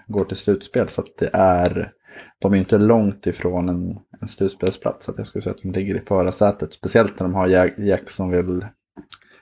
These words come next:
och Tit-, eller Texans kvar som jag tror kommer liksom, eh,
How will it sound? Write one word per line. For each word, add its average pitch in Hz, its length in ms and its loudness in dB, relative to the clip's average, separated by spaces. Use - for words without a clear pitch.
och 104 100 -18
Tit-, - 400 2
eller 101 140 2
Texans - 520 -2
kvar 107 260 0
som 104 180 -6
jag 101 140 -4
tror 104 320 -6
kommer - 320 0
liksom, - 300 -10
eh, - 200 -8